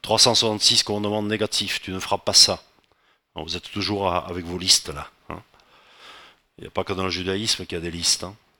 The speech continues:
Surtout si elles sont cachées dans les cœurs. D'accord ? Mais le pire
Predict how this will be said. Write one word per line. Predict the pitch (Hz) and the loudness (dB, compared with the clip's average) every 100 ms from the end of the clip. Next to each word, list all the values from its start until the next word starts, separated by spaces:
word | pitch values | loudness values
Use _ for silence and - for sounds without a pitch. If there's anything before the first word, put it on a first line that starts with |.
| _ | _
Surtout | - 92 - | -8 -8 0
si | 98 104 | 4 4
elles | 95 | 4
sont | 98 | 0
cachées | 90 95 - | -2 -2 0
dans | 92 90 | -2 -6
les | 92 | -4
cœurs. | 135 120 - - - _ _ _ _ | -4 -4 -8 -14 -16 _ _ _ _
D'accord ? | 80 98 123 - - - _ _ _ _ _ _ _ _ _ _ - - - _ _ _ _ _ _ _ _ _ | 0 2 0 -4 -20 -20 _ _ _ _ _ _ _ _ _ _ -20 -20 -20 _ _ _ _ _ _ _ _ _
Mais | - | 4
le | 113 | 4
pire | - 170 180 139 92 90 80 | 4 4 6 6 4 0 -2